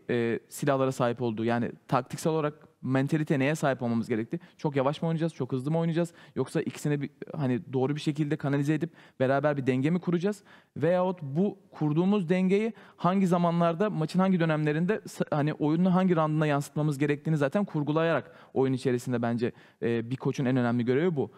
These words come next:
Ama bu taktiksel çeşitlilik olsun, oyun içerisindeki mikro adaptasyonlar olsun, bunları zaten oyuncuya zaten antrenmanlar esnasında öğretiyorsun.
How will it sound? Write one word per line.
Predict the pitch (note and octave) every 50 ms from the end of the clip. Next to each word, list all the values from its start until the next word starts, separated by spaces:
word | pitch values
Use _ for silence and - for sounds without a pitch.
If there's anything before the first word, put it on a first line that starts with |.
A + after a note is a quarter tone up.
| - - -
Ama | - B2+ D3 D#3 D3+ - - -
bu | D#3
taktiksel | - D#3+ D3+ D3+ - E3 - - E3 E3
çeşitlilik | - D#3+ D3 - - E3+ E3 D#3+ E3
olsun, | E3 D3+ - E3 D#3+
oyun | F#2 C3+ C#3 C#3+
içerisindeki | - D3+ D3 C#3+ D3+ D3+ C#3+ D#3
mikro | D3 D3 C#3 - D3+ C#3+
adaptasyonlar | C#3 C#3 C#3+ C#3+ - D3+ C#3+ C#3+ - D#3 D3+ D#3 D3+
olsun, | D3+ C#3+ C#3+ - F#3 E3+
bunları | D3+ D#3 D#3+ D#3+
zaten | D3+ E3 D#3+ D#3+ F3+ F3 - - - - - -
oyuncuya | C#3 C#3 D3 D3+ D#3 D#3+ D3 E3 F#3 F3+
zaten | D#3 E3 E3 - F#3+ G3 G3 - - - - _ -
antrenmanlar | D3 D3+ C#3+ D3 - D#3 D#3+ D#3+ E3+ D#3+
esnasında | D#3 D3+ - C3 B2 - B2 A2+ A2
öğretiyorsun. | G#2 G#2 G#2 - A2 - - F#3+